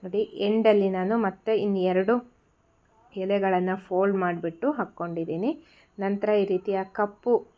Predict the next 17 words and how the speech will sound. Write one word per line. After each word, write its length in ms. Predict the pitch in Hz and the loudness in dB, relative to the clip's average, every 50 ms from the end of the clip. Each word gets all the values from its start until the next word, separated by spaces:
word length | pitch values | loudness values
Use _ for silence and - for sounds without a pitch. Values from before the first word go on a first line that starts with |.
| _ - - | _ -8 -6
ಆ, 40 | 180 196 202 196 190 190 185 185 - - - | -6 -4 -4 -4 -4 -4 -4 -4 -6 -8 -8
ಬಣ್ಣದ 420 | - 202 196 190 190 185 185 180 180 175 | -8 -8 -6 -4 -4 -2 -2 -2 -2 -2
ದಾರವನ್ನು 840 | 180 175 175 185 202 214 208 196 180 175 170 170 202 277 285 - - - _ _ _ - | 0 2 4 4 4 4 2 2 0 -2 -4 -2 -4 -4 -4 -6 -14 -20 _ _ _ -12
ನಾನು 120 | 185 185 | -10 -8
ಹೀಗೆ 460 | 185 185 180 180 - 190 247 311 - - _ _ _ _ - | -6 -6 -6 -6 -4 -4 -4 -4 -6 -12 _ _ _ _ -10
ಎರಡೂ 540 | 196 196 185 185 185 196 196 202 220 240 240 | -6 -4 -2 0 0 0 2 4 4 4 4
ಕಡೆ 420 | 240 - 214 202 185 185 185 185 | 2 0 -2 0 2 2 0 0
ತುದಿನಲ್ಲೂ 800 | 185 185 - 202 190 185 196 208 202 202 196 190 190 190 196 214 | -2 -4 -8 -8 -4 -2 0 0 0 0 -2 -2 -2 -2 -2 -2
ಸಹ, 280 | 226 - - 190 185 175 214 285 - - _ _ _ _ _ _ - | -4 -6 -12 -8 -2 -2 -2 -2 -2 -8 _ _ _ _ _ _ -12
ಆ, 200 | 196 180 180 180 185 180 180 - _ _ - 190 | -10 -8 -6 -6 -6 -6 -8 -10 _ _ -12 -4
ನಾಟನ್ನು 460 | 196 196 196 202 202 214 202 196 180 | 0 0 0 0 0 0 -2 0 0
ಹಾಕ್ಕೋತಾ 420 | 180 175 180 - 175 165 - 170 | -2 -4 -4 -6 -10 -8 -6 -8
ಇದ್ದೀನಿ. 300 | 170 170 165 160 170 196 | -8 -8 -8 -8 -8 -8
ಇದನ್ನು 400 | 226 - 214 226 202 220 214 214 | -6 -6 -6 -2 -2 0 -2 0
ಹಾಕ್ಕೊಳ್ಳೋದ್ರಿಂದ 800 | 196 202 196 - - - 220 220 214 208 196 190 185 180 185 202 240 320 320 - - _ - _ _ _ _ - | -2 -4 -6 -6 -4 0 2 2 2 2 0 -2 -4 -4 0 0 0 0 0 -4 -20 _ -20 _ _ _ _ 0
ತುರುಬಿಗೆ 500 | 226 240 233 240 208 240 226 208 220 202 | 0 2 2 4 4 2 4 4 2 0
ಕಟ್ಟೋದಕ್ಕೆ 960 | 202 - 196 185 - - - 220 220 208 196 190 - - 202 247 330 - - | 0 -2 -4 -4 -4 -2 0 0 2 2 0 -4 -4 -6 -4 -4 -4 -4 -8